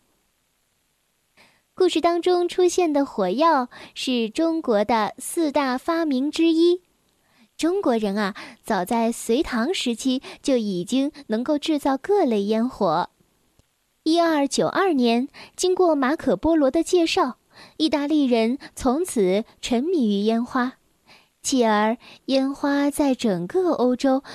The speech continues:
都有极大的需求。国王们在宗教节日、结婚典礼和加冕仪式时燃放烟花，以此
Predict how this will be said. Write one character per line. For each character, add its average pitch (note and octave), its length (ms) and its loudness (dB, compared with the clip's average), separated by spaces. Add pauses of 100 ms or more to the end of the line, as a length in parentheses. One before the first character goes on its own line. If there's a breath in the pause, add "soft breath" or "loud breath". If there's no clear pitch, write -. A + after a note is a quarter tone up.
(120)
都 F#4 140 2
有 C#4 180 4
极 B3 280 -2
大 F4+ 240 -2
的 G#3+ 140 0
需 A#3+ 200 -2
求。 G#3 400 0 (760)
国 E4+ 260 2
王 C#4 240 2
们 C#4+ 220 2 (120)
在 C4 360 2
宗 F4 280 -2
教 D#4+ 220 0
节 A3+ 260 0
日、 A#3+ 220 0 (240 loud breath)
结 A3+ 260 0
婚 E4+ 300 0
典 B3 340 0
礼 G3+ 300 0 (180 loud breath)
和 C4 200 0
加 F#4+ 280 -2
冕 A#3+ 240 0
仪 G#3 140 -2
式 B3 220 -2
时 A3 340 0 (200 loud breath)
燃 G3 280 -2
放 B3 260 -2
烟 C#4+ 200 0
花， D#4 300 -2 (360 loud breath)
以 D#4+ 180 2
此 G3+ 400 -2